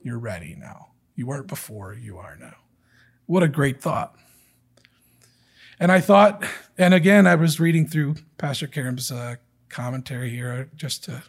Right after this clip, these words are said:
refresh my memory. If God, he says in his book, "If God were to give us the net full of converts today,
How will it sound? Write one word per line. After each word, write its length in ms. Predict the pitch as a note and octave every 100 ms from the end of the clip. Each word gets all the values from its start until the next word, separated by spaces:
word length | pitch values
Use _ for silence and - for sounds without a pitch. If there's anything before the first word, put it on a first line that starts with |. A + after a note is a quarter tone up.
| _
refresh 420 | - B2+ C3 C3+
my 160 | - B2+
memory. 460 | B2+ C3 B2+ B2+ B2+ _ _ _ _ _ _ _ _ _ _ _
If 200 | D#3+ -
God, 320 | F3 F#3 F#3+
he 160 | F#3 F#3
says 280 | - G3+ F#3
in 100 | F3+
his 120 | D3
book, 320 | D3+ D3+ -
"If 200 | E3+ D3
God 260 | E3 F#3+ B3
were 80 | A3
to 60 |
give 340 | D3+ G3 G#3 F3+
us 380 | F3+ D3 -
the 180 | - C#3+
net 400 | D3 D#3+ E3+ F3
full 300 | - - E3+
of 120 | D#3
converts 540 | D#3 E3 D3+ D3 D3 -
today, 640 | - C3 C3 A#2 A#2+ B2